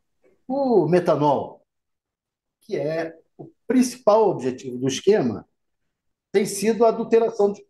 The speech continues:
dos combustíveis fornecidos aos combusti-, aos consumidores, acrescentando esse álcool metílico, no, tanto no álcool como na gasolina.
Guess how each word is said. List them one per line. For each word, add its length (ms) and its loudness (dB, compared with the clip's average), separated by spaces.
dos 160 -20
combustíveis 720 -2
fornecidos 840 -2
aos 180 2
combusti-, 680 -2
aos 300 -2
consumidores, 680 2
acrescentando 920 0
esse 580 -2
álcool 320 0
metílico, 680 0
no, 500 0
tanto 280 0
no 100 -2
álcool 360 2
como 200 -8
na 100 -6
gasolina. 600 -2